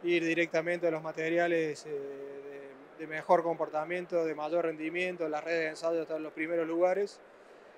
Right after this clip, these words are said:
eh, como para ir ya directamente al, al, al, a materiales totalmente probados. Don Mario tiene esta marca con mucha participación de mercado en,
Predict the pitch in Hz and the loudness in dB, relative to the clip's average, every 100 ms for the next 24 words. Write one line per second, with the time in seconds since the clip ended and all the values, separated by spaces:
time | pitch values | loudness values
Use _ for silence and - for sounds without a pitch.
0 | - 175 165 165 175 165 170 175 202 190 | -12 -2 0 4 6 8 8 12 12 12
1 | 196 190 185 185 180 180 180 180 165 156 | 8 6 6 4 4 4 2 2 2 2
2 | 147 139 131 139 143 135 135 139 147 147 | -2 -6 -12 -12 -14 -14 -14 -16 -14 -12
3 | 160 156 160 156 165 180 175 160 160 175 | -12 -10 -6 0 4 4 4 2 2 2
4 | 175 175 160 170 180 190 190 170 165 165 | 0 -2 0 6 8 8 8 4 2 0
5 | 170 160 165 160 151 135 - - - - | 2 0 0 -4 -8 -12 -18 -20 -20 -20
6 | - 170 170 165 170 175 170 160 151 143 | -6 0 4 4 6 4 4 2 2 -2
7 | - - - - 160 165 185 175 165 156 | -8 -20 -20 -10 -8 -4 -2 2 2 2
8 | 151 139 156 151 170 160 156 160 170 170 | 0 -2 -4 -4 -6 -6 -6 2 4 4
9 | 160 151 | 2 -4